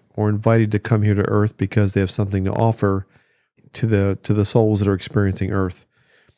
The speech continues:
In a lot of cases, these I P souls is what they call them. These I P souls don't fit in all that well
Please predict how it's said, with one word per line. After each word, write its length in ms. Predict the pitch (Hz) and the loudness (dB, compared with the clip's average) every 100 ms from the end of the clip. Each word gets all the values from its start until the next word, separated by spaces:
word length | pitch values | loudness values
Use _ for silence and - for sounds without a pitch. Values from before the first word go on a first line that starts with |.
| _ - | _ -6
In 200 | - 113 | 0 2
a 60 | 113 | 4
lot 160 | 127 143 | 4 2
of 60 | |
cases, 560 | 127 127 110 - 104 101 | 2 2 2 0 -2 0
these 500 | 110 107 107 104 - - _ _ _ | 0 2 2 -2 -8 -16 _ _ _
I 180 | - 113 | 0 0
P 280 | 107 - 160 | 0 0 0
souls 560 | 143 110 101 95 98 95 | 0 0 0 -2 -4 -4
is 120 | 90 | -4
what 140 | 101 | -4
they 120 | 98 | -4
call 280 | 92 - 120 | -2 2 2
them. 300 | 104 95 92 - _ _ _ _ | 2 -2 -6 -12 _ _ _ _
These 140 | - 113 | -2 4
I 140 | 127 | 2
P 200 | 120 139 | 2 0
souls 300 | 127 120 110 | 2 2 0
don't 260 | 98 117 113 | 0 -2 -2
fit 220 | - 110 | -2 0
in 100 | 117 | 2
all 140 | 107 | 2
that 180 | 101 98 | 0 -2
well 460 | - 101 98 98 | -2 -2 0 -2